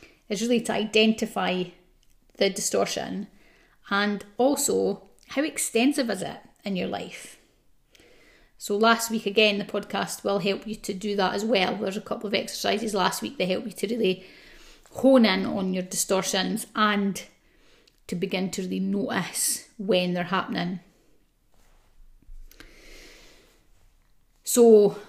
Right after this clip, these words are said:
identifying and tracking these distortions in your daily thinking first before you start working to change them is probably a good idea. Because unless you know what you're dealing with, it can be harder to deal with that, right? We don't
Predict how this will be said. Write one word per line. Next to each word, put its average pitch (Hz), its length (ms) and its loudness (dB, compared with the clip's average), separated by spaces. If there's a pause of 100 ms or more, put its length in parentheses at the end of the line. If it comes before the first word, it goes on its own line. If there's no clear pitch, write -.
(680)
identifying 202 760 -2
and 196 180 -4
tracking 220 840 -2 (640)
these 175 300 -4
distortions 180 1080 -2 (960)
in 190 220 -4
your 185 100 -2
daily 185 320 0
thinking 180 460 -4
first - 560 -4
before 220 480 2
you 202 100 -2
start - 320 2
working 202 320 0
to 196 120 -4
change 196 340 0
them 202 200 4
is 202 300 -2
probably 196 540 0
a 185 100 0
good 190 140 0
idea. 180 520 2 (1400)
Because 208 300 2
unless 220 340 2
you 214 80 2
know 208 60 2
what 202 180 2
you're 196 140 2
dealing 185 300 2
with, 214 280 0
it - 120 -4
can 214 100 -2
be 202 80 -4
harder 196 420 0
to - 200 -10
deal 381 160 4
with 214 100 4
that, - 180 -2
right? 277 300 2
We 220 80 -2
don't 214 240 -4